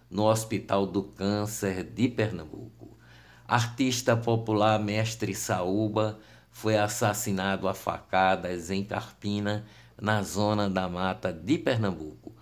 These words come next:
Antônio Elias da Silva, o Mestre Saúba, de setenta e um anos, estava em um bar no bairro Santo Antônio, em Carpina, quando foi esfaqueado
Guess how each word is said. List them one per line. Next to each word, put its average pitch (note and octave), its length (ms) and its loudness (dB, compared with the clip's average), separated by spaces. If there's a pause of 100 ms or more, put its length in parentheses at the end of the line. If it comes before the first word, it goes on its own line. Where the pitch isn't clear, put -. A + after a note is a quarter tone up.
(320)
Antônio G#2+ 840 2
Elias G2 600 2
da G#2+ 180 4
Silva, G#2 580 2
o F2 100 -2
Mestre F#2+ 500 -2
Saúba, F2 800 -2 (360)
de G#2 140 -4
setenta A#2 640 2
e A2 100 4
um G#2 160 0
anos, F#2 440 -2
estava F2+ 600 -2
em G#2+ 140 2
um D3+ 140 0
bar F2+ 400 2 (480)
no A#2 160 4
bairro G2 400 4
Santo A2+ 380 0
Antônio, E2+ 460 -2
em E2 40 -12
Carpina, A2+ 720 2
quando G2 220 0
foi F#2 240 -6
esfaqueado E2+ 1000 -2